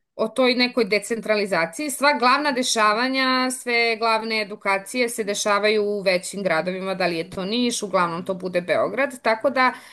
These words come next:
e, ljudi iz manjih sredina su nekako uskraćeni za te neke, ne sad osnovne informacije, sad ja ne znam, ja ne gledam televiziju, ali svako od nas ima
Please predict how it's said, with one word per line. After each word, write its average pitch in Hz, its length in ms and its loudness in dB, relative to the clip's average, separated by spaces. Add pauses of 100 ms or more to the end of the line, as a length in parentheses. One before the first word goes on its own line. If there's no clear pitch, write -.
(180)
e, 220 240 4
ljudi 262 300 -2
iz 240 100 -2
manjih 247 360 2
sredina 247 640 2 (240)
su - 240 -2
nekako 254 400 0
uskraćeni 247 640 0
za 220 120 -2
te 220 240 2
neke, 214 500 0 (300)
ne 262 160 2
sad 294 240 0
osnovne 254 480 2
informacije, 196 680 -2
sad 233 140 0
ja 214 140 2
ne 196 160 -2
znam, 208 160 -4
ja 190 120 -2
ne 190 100 -4
gledam 190 320 -2
televiziju, 185 580 -2
ali 220 140 2
svako 220 340 0
od 214 80 -2
nas 220 280 -2
ima 214 360 0